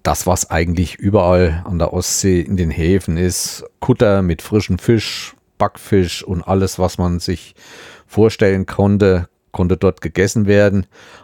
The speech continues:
Aber ich muss sagen, wir waren in der Urlaubszeit dort und es war kein Problem, Platz zu kriegen. Wir haben nirgendwo angestanden, auch nicht zu der Mittagszeit.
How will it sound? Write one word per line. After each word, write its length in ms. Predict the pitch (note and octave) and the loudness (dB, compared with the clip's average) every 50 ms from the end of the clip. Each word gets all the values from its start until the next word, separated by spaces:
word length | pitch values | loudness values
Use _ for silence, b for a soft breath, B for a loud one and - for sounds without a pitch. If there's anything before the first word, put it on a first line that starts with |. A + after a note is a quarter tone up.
| B - | B -4
Aber 200 | F2+ F2 E2+ F2+ | -2 0 0 0
ich 120 | - - | -2 -2
muss 200 | G#2 G#2 - - | -2 -2 0 0
sagen, 600 | - E2 E2+ F#2 F2+ G#2 F#2+ D#2+ D#2+ E2+ D#2+ - _ | 0 2 2 2 2 2 0 0 -2 -6 -12 -14 _
wir 240 | - F2+ E2+ D2+ D2 | -2 0 0 2 2
waren 260 | E2+ E2+ F#2+ G#2+ A2 A2 | 2 2 2 4 2 2
in 100 | G#2 G2 | 2 2
der 140 | G2 - | 2 0
Urlaubszeit 760 | - F#2+ G2+ G#2 G2 G2 F#2 - - - - F2+ F2 E2+ - - | 0 0 2 4 4 2 2 -2 -4 -2 2 2 2 2 2 0
dort 200 | F2+ E2+ - - | 0 0 -2 -4
und 120 | - E2 | -4 -4
es 160 | E2 - - | -4 -2 -2
war 140 | E2+ E2 D#2 | -2 -2 -2
kein 400 | - - - D#2 E2+ F2 F#2 F2+ | -2 -4 -2 0 2 2 2 2
Problem, 460 | - F2+ E2 - E2+ E2+ E2 E2 D#2+ | 0 -2 -2 0 0 0 2 0 0
Platz 340 | - F2+ F#2+ G2+ - - - | 0 0 0 0 -2 -4 -4
zu 120 | - G2 | -4 -4
kriegen. 400 | - - - G2+ F#2 F2 F2+ F2 | -4 -2 0 0 0 2 0 2
Wir 240 | D#2+ E2 E2 E2 - | 2 2 2 2 0
haben 200 | F#2 F2 F2 E2+ | 0 0 0 0
nirgendwo 560 | E2+ F2+ F#2+ G2 G#2 F#2+ E2+ F2 F#2 F2+ - - | 2 2 4 4 2 2 0 0 0 0 0 0
angestanden, 720 | - F#2+ G2 G#2 F#2 E2 - - F2 F2 F2+ F2 - E2 - | 0 2 2 2 2 0 0 -2 0 0 0 -2 -4 -4 -2
auch 160 | F2+ F2+ E2+ | 0 0 0
nicht 200 | F2 E2+ - - | 0 0 -2 -2
zu 120 | - G2 | -2 0
der 120 | E2 E2+ D#2+ | 0 2 2
Mittagszeit. 840 | E2+ G#2+ A2 A2 G2 F2+ - - - - - F#2 F2+ F2+ F2 | 2 2 2 2 2 0 0 -6 -6 -2 0 2 2 2 0